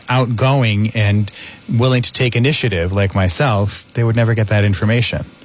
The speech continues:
So it's important to work with a realtor who is willing to go above and beyond to get you the information you need to add value to your transaction.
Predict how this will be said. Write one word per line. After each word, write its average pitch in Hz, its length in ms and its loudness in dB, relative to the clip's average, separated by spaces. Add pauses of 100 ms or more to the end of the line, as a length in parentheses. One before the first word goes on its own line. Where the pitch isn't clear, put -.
(500)
So - 120 0
it's 120 100 0
important 127 360 0
to 117 80 2
work 123 320 0
with 117 140 0
a 107 60 2
realtor 110 760 0 (1040)
who 104 380 0 (1080)
is 104 200 0
willing 107 580 0
to - 120 -2
go 120 460 0 (300)
above 104 280 -2
and 104 100 0
beyond 95 540 2 (120)
to - 100 -2
get 101 240 0
you 104 420 2 (220)
the 98 140 0
information 101 520 0
you 98 80 2
need 98 240 0
to - 160 -6
add 110 220 2
value 110 520 2
to - 140 -4
your 95 140 2
transaction. 101 800 -2